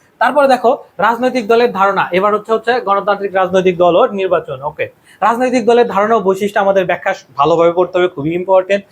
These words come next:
তারপর হচ্ছে গণতন্ত্রের বিকাশে রাজনৈতিক দলের ভূমিকা বিশ্লেষণ, হ্যাঁ, আমাদের কিন্তু খুবই, খুবই, খুবই ইম্পর্টেন্ট এই প্রশ্নটা।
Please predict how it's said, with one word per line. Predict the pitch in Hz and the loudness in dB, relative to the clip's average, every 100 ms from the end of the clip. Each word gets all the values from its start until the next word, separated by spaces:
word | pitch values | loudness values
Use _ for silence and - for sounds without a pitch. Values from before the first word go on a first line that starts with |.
| - - | -20 -8
তারপর | 170 202 | -2 -2
হচ্ছে | 208 196 | 0 -2
গণতন্ত্রের | 180 190 202 208 208 202 | 0 0 0 0 0 -2
বিকাশে | 180 208 208 180 | -2 -2 0 -2
রাজনৈতিক | 135 156 196 208 208 214 165 | -2 -6 -4 0 0 0 -2
দলের | 190 202 202 156 | 0 2 2 -2
ভূমিকা | 160 196 196 196 | -4 -4 0 -2
বিশ্লেষণ, | 175 - 185 180 175 160 117 - - | -4 -8 -2 0 0 -4 -6 -18 -6
হ্যাঁ, | 185 151 | -2 0
আমাদের | 165 175 185 | 0 2 0
কিন্তু | 185 180 | 0 -2
খুবই, | 175 - 175 | 0 0 0
খুবই, | 170 180 165 156 | 0 0 0 0
খুবই | - 226 220 | 0 2 2
ইম্পর্টেন্ট | 175 175 160 156 | 0 -2 -2 -6
এই | 170 | -6
প্রশ্নটা। | 160 160 - 156 147 117 | -4 -6 -6 -4 -4 -4